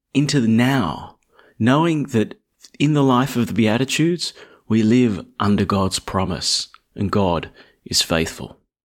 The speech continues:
Okay, so that's the first structural element of each of the Beatitudes. The second bit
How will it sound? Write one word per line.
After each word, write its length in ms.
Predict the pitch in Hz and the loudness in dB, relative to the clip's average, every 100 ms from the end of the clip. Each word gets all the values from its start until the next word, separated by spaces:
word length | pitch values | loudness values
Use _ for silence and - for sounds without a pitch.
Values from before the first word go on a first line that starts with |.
| _ _ _ _ _ _ _ _ _ - | _ _ _ _ _ _ _ _ _ -2
Okay, 320 | 123 - 107 | 0 2 2
so 160 | 101 120 | 2 2
that's 200 | 151 - | 0 -2
the 100 | - | -4
first 480 | - 147 147 - - | 0 0 0 -2 -2
structural 760 | - - 113 - - 110 98 - | -2 0 -2 -2 -2 -2 0 0
element 440 | 107 101 92 76 | 2 2 0 0
of 140 | 90 - | -4 0
each 320 | 139 143 - | 0 0 -2
of 100 | 101 | -2
the 80 | 104 | 0
Beatitudes. 880 | 104 98 92 98 - 73 - - - - _ _ _ _ _ _ | 0 0 0 -4 -4 -6 -6 -8 -8 -16 _ _ _ _ _ _
The 80 | - | -4
second 580 | - - 220 - 180 - | 0 2 2 2 2 2
bit 300 | 92 - | 0 -2